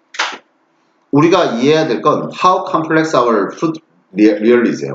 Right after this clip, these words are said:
우리 음식이 실제로는 얼마나 복잡한지를 이해를 해보자는 거지. 뉴트리언스하고 영양학자들이랑 and food chemicals, 아, 잠깐 미안해. 뉴트리언스, 영양분과 음식 속의 화학 물질이,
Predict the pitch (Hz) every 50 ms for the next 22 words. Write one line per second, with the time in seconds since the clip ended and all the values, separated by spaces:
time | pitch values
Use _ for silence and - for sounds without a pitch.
0 | - - 135 160 202 170 123 - - - - 147 139 147 170 170 180 151 135 120
1 | 117 - 98 120 135 135 - 113 - - 139 120 104 95 98 95 95 80 82 90
2 | 87 87 87 80 82 82 73 - 67 - - - - 69 _ _ _ _ _ _
3 | _ _ _ _ _ _ _ _ _ _ _ _ _ _ _ _ - 131 160 156
4 | - 220 208 180 156 139 135 - 104 90 87 104 92 - - - - 92 104 117
5 | 139 151 160 156 160 156 156 139 143 143 127 120 101 80 78 101 98 82 - 147
6 | - _ _ _ _ _ 82 85 87 87 87 90 90 92 92 - _ _ _ _
7 | _ - 359 359 320 - 139 127 127 127 - - - 135 - - - _ _ -
8 | 80 78 - - 104 - - 101 107 101 87 - - - _ _ _ _ _ _
9 | _ - 120 131 131 - - 76 - - - - _ _ _ _ _ - 107 117
10 | 127 147 156 160 165 160 165 165 151 - - 123 147 - - _ _ - 117 117
11 | 123 - 156 143 - 151 139 135 117 117 - - 139 143 147 139 - 92 95 -
12 | - 92 101 110 - -